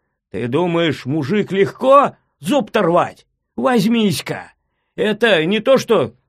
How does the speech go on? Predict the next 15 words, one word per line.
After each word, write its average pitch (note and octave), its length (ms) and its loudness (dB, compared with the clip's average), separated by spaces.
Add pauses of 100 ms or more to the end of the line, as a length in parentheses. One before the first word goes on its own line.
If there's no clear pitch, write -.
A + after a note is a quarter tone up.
(140)
на G3 140 0
колокольню G3 580 2
полез G3 400 0
да G3+ 140 0
в - 80 -8
колокола G3+ 580 0
отбарабанил. C3 840 -2 (400)
Не D3+ 160 -2
умеешь, F3 880 0
не F#3+ 180 0
умеешь! G3+ 960 0 (260)
Скажи, F#3 720 0 (180)
какой A3+ 320 2
указчик G#3+ 720 -2
нашелся! - 800 -6